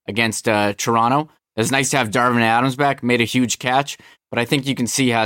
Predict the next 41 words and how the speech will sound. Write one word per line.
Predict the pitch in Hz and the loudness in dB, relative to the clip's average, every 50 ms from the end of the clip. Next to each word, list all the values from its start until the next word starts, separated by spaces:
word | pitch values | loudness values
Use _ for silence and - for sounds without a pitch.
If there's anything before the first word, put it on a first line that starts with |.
| 101 - | 0 0
I | - 117 | -2 0
mean, | 113 117 113 104 | 0 0 0 -2
this | 104 107 | -2 -2
offense, | 95 110 120 117 - 127 123 120 117 - - - _ _ _ _ _ _ - | 0 0 0 0 0 0 0 0 -2 -4 -10 -16 _ _ _ _ _ _ -6
I | 120 | -2
think | 123 123 | 0 2
they | 131 123 | 2 2
are | 131 147 | 2 2
missing | 156 151 143 143 151 147 135 | 2 0 0 0 0 0 2
Andrew | 127 123 127 123 127 | 2 2 2 2 2
Harris | 117 117 113 110 107 - | 2 2 2 0 0 0
a | 107 | -2
bit. | 110 110 107 | -2 0 0
We've | 107 104 | -2 -4
seen | - - 127 123 120 | -2 -2 0 2 2
that, | 117 113 113 | 2 2 0
you | 113 107 | 0 -2
know, | 107 101 | -2 -2
Oliveira | 87 104 107 104 110 113 113 110 | -2 -2 -2 -2 0 0 0 -2
was | 110 104 - | -2 -4 -4
great | - 117 120 127 85 | -2 0 0 0 -2
in | 101 110 | -2 -4
the | 107 | -4
first | - - 113 110 - - | -2 -2 -2 -2 -2 -2
game, | - 120 120 123 131 127 | 0 0 2 2 0 0
but, | 110 110 107 107 - _ _ _ _ _ _ _ _ _ _ | 0 0 -2 -2 -6 _ _ _ _ _ _ _ _ _ _
you | - 113 | -2 0
know, | 113 | 2
maybe | 113 117 117 110 117 | 2 2 2 2 2
leaves | 113 113 113 104 107 | 2 2 0 0 -2
a | 104 | -2
bit | 98 117 117 101 - | 0 0 -2 -2 -4
to | - 107 | -8 -4
des-, | 98 110 110 110 | -2 -2 -4 -4
be | 101 - 117 | -4 -4 -4
desired | 113 110 107 117 113 113 | -4 -2 0 0 2 2
in | 113 110 | 2 0
the | 113 | -2
passing | - - 127 120 120 120 - 131 123 123 | -2 -2 0 0 0 0 0 2 2 2
game | 113 123 123 120 120 123 123 | 2 2 2 2 2 2 2
and, | 113 104 101 | 0 0 -4